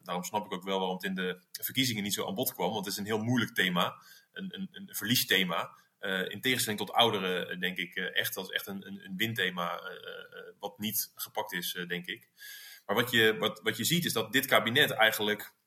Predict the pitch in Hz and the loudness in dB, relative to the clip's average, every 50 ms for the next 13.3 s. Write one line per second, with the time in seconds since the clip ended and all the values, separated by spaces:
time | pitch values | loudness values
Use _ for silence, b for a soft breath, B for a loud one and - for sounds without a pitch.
0 | _ _ - 113 107 104 101 110 101 - 139 151 151 127 113 107 104 104 - - | _ _ -10 -8 -8 -6 -4 0 0 0 2 4 6 6 8 6 6 6 6 8
1 | 156 131 98 101 117 120 - - - - - 135 156 156 110 - - - 113 139 | 8 8 8 6 4 2 0 -2 -4 -4 -2 0 2 2 2 2 2 2 2 4
2 | 165 120 107 - 120 110 113 - - 151 175 175 - 104 101 - 104 95 - 101 | 4 4 2 0 -2 -4 -4 -4 0 0 2 2 2 2 0 -2 -2 0 2 2
3 | 92 92 98 104 135 156 156 151 - _ _ _ _ _ _ - - 104 101 - | 2 2 2 2 2 2 0 -6 -12 _ _ _ _ _ _ -10 -8 -6 -6 -4
4 | - 143 147 123 104 98 104 98 - - 104 104 123 147 127 98 92 117 151 156 | 0 0 0 0 2 2 0 0 0 -2 0 2 4 6 4 4 2 0 -4 -4
5 | - - 117 110 107 107 107 107 - 185 185 - - 107 101 98 101 104 - 131 | -4 -2 0 2 2 0 0 -2 -2 0 0 0 0 -2 -2 -4 -4 -6 -4 0
6 | 135 151 139 117 110 110 139 131 113 104 - - 101 95 95 98 - b b b | 0 0 2 2 2 2 2 2 2 0 -2 0 0 0 0 -2 -4 b b b
7 | b b - 110 104 107 107 101 95 90 - - 151 110 95 98 - 104 101 110 | b b -4 -2 0 0 0 0 -2 -2 -2 -2 0 0 0 -2 -2 0 0 0
8 | 110 107 - - 131 - - - 120 110 117 110 107 101 98 113 123 139 139 - | 2 2 4 4 4 4 4 2 -2 -2 -4 -4 -4 0 4 4 4 4 4 2
9 | - 117 107 110 113 110 104 107 - - - - - _ _ _ _ - 110 101 | 0 0 2 4 4 4 4 2 -2 -4 -6 -12 -20 _ _ _ _ -2 4 6
10 | 123 147 151 - - 110 104 104 107 107 104 101 101 101 101 98 - - - 101 | 6 6 6 4 2 0 2 4 4 4 4 4 2 0 -2 -4 -4 -2 -2 0
11 | 98 110 110 110 104 - - - - B B B B B B B B B B - | 0 2 4 4 4 4 2 -4 -6 B B B B B B B B B B -4
12 | 101 120 131 135 127 113 107 104 - - - 160 165 156 160 - 113 104 98 95 | 2 4 4 6 6 4 4 4 2 0 2 2 2 2 0 -4 0 2 4 4
13 | 90 90 90 90 - | 4 4 2 -2 -8